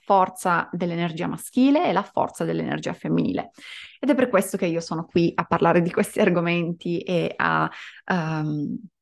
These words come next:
sviluppare un mindset di abbondanza nelle donne italiane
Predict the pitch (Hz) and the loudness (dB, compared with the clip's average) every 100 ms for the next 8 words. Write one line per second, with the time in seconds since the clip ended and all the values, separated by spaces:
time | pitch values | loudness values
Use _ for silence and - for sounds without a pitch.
0 | _ 180 202 285 247 - 208 196 180 175 | _ 0 6 6 6 4 6 6 4 4
1 | 170 180 - 170 170 170 175 170 160 147 | 4 2 2 2 2 2 0 0 0 -2
2 | 170 175 165 156 170 160 160 160 151 156 | -4 -4 -2 -2 -2 -2 -2 0 0 -2
3 | 160 - 175 160 - - - 165 | -4 -6 -6 -4 -2 -4 -4 -6